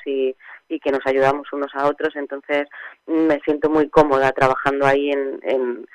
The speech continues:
en esta zona donde la gente, además, es maravillosa, siente mucha empatía y nos están ayudando mucho a, a todos, a todos los que estamos pidiendo esa solidaridad que, que tanto necesitamos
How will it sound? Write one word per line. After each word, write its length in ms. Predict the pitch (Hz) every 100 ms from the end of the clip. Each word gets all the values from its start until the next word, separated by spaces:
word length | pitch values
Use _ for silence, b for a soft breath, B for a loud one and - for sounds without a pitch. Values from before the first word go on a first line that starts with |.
| B B -
en 140 | 143
esta 240 | 139 143 -
zona 220 | 151 151
donde 500 | 156 151 143 139 139
la 140 | 139
gente, 760 | - 147 143 147 143 143 139 -
además, 360 | - 139 139 139
es 180 | 147 143
maravillosa, 920 | 131 139 135 127 123 135 147 135 131 - 170 -
siente 220 | 139 139
mucha 220 | 135 -
empatía 600 | 135 123 123 156 156 143 B B B B
y 100 | 165
nos 120 | 147
están 240 | - 139
ayudando 380 | 139 131 131 131
mucho 340 | 135 143 - 127
a, 380 | 127 127 -
a 60 | 127
todos, 320 | - 127 120 120
a 80 |
todos 220 | 123 135 135
los 100 | -
que 80 |
estamos 240 | - 135 135 -
pidiendo 400 | 131 131 131 - B B
esa 240 | 139 143 135
solidaridad 600 | 135 135 131 127 143 180 _ B B _
que, 640 | 147 131 127 127 131 -
que 100 | -
tanto 240 | - 131 127
necesitamos 520 | 123 131 127 127